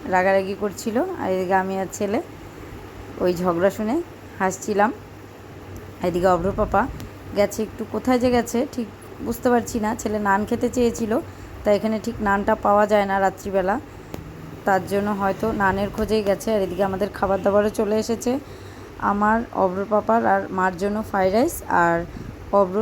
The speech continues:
সজীব আর জীবনদা খাবে বিরিয়ানি। আর আমি ঠিকই ধরেছিলাম, অভ্র পাপা অভ্রর জন্য নান খুঁজতেই গেছিলো। কোথায় একটা নানের দোকান আছে, সেখান থেকে নান নিয়ে এসছে। তা আমাদের ফ্রাইড রাইসের সাথে চিলি পনির, এদিকে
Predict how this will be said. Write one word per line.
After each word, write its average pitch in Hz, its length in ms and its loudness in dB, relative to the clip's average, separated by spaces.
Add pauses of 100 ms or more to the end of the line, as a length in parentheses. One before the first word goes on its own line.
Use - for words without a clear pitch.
সজীব 202 360 2
আর 202 140 6
জীবনদা 202 320 0 (100)
খাবে 208 220 2 (680)
বিরিয়ানি। 185 500 4 (840)
আর 165 100 2 (140)
আমি 190 140 2 (100)
ঠিকই 220 320 0
ধরেছিলাম, 233 460 4 (380)
অভ্র 185 140 2 (120)
পাপা 208 200 4 (160)
অভ্রর 185 300 0
জন্য 208 140 -2 (140)
নান 196 140 0 (100)
খুঁজতেই 226 440 0
গেছিলো। 208 340 0 (160)
কোথায় 214 280 2
একটা 220 140 2 (140)
নানের 196 260 0 (320)
দোকান 214 220 2 (100)
আছে, - 120 2 (100)
সেখান 202 240 0
থেকে 202 140 2 (100)
নান 196 120 2 (100)
নিয়ে 208 180 0
এসছে। - 260 -2 (600)
তা 185 100 2 (400)
আমাদের 190 300 0
ফ্রাইড 190 240 4
রাইসের 202 300 0
সাথে 214 200 0 (180)
চিলি 202 320 0
পনির, 226 280 2 (720)
এদিকে 185 220 -2